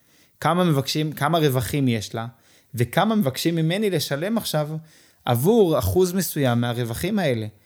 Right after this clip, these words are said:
ואז המשחק הופך להיות, אני קורא לזה משחק, אבל זה באמת הופך להיות משהו שהוא מאוד מאוד פשוט. אם אני אתן, אה, דוגמה, שהשכן שלכם הציע, הציע לכם למ-, למכור לכם את חנות הפלאפל שלו במיליון שקל,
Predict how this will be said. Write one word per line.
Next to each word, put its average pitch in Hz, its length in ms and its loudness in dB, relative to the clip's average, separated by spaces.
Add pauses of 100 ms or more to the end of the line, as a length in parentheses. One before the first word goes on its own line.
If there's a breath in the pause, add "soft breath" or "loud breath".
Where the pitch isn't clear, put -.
(380 soft breath)
ואז 135 460 0
המשחק 156 600 -2
הופך - 540 -4
להיות, 113 480 -6 (240)
אני 113 120 -2
קורא 147 160 2
לזה 160 100 2
משחק, 160 320 -2
אבל 117 100 -2
זה 113 80 -2
באמת 156 140 -6
הופך 160 240 -8
להיות 151 140 -6
משהו 113 340 -6 (440 soft breath)
שהוא - 200 -4
מאוד 143 300 2
מאוד 120 220 0
פשוט. 190 360 -4
אם 147 140 0
אני 139 140 4
אתן, 156 260 -4
אה, 131 200 -2
דוגמה, 120 440 -2
שהשכן 113 1120 -4
שלכם 139 400 -2
הציע, 151 500 -2 (260)
הציע 160 260 -2
לכם 139 440 -2
למ-, 117 100 0 (280)
למכור 110 320 2
לכם 185 320 -4 (480 loud breath)
את 127 80 -4
חנות 165 280 0
הפלאפל 147 520 -2
שלו 107 340 -8 (380)
במיליון 139 500 6
שקל, 123 360 -6